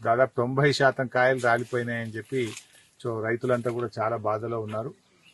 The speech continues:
ముఖ్యంగా వ్యవసాయ శాఖ, హార్టికల్చర్ శాఖ, రెవెన్యూ డిపార్ట్‌మెంట్ అధికారులందరినీ కూడా కోరాం. తక్షణమే ఎన్యూమరేషన్ చేసి రైతులకు ఇన్‌పుట్ సబ్సిడీ కింద సహాయం అందించాలని, రైతుల్ని ఆదుకోవాలని చెప్పి కోరడం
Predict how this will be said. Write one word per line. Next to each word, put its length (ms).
ముఖ్యంగా 420
వ్యవసాయ 540
శాఖ, 320
హార్టికల్చర్ 680
శాఖ, 340
రెవెన్యూ 500
డిపార్ట్‌మెంట్ 560
అధికారులందరినీ 680
కూడా 160
కోరాం. 400
తక్షణమే 600
ఎన్యూమరేషన్ 680
చేసి 360
రైతులకు 540
ఇన్‌పుట్ 320
సబ్సిడీ 380
కింద 380
సహాయం 360
అందించాలని, 680
రైతుల్ని 400
ఆదుకోవాలని 560
చెప్పి 260
కోరడం 300